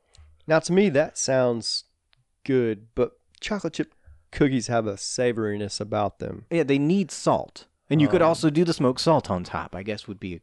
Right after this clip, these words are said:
Speaker 2: quick and easy way for me to test that and see if it's a good idea.
Speaker 1: Yeah.
Speaker 2: Um, <laughs> See,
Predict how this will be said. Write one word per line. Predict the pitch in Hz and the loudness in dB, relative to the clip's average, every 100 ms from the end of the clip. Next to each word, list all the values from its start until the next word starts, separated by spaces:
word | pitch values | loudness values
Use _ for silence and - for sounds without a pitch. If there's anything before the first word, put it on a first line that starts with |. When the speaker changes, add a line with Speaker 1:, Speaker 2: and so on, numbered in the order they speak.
| - | -8
Speaker 2:
quick | 101 - | -8 -6
and | 92 | -6
easy | 92 90 | -4 -4
way | 87 | -4
for | - | -4
me | 92 | -8
to | - | -8
test | - 98 - | -6 -8 -4
that | 95 107 | -6 -6
and | 92 | -8
see | - | -4
if | 95 | -4
it's | - | -4
a | 95 | -2
good | 98 | 2
idea. | 95 95 156 - - - 113 | 4 4 2 2 -18 -14 -4
Speaker 1:
Yeah. | 110 151 131 | 2 4 4
Speaker 2:
Um, | 135 123 | 2 -2
<laughs> | - 127 147 - 175 - - - - - - - _ _ - _ _ _ _ _ - - - | -2 0 -2 0 -2 0 -4 -2 -4 -4 -8 -10 _ _ -20 _ _ _ _ _ -20 -20 -6
See, | - 220 | 0 0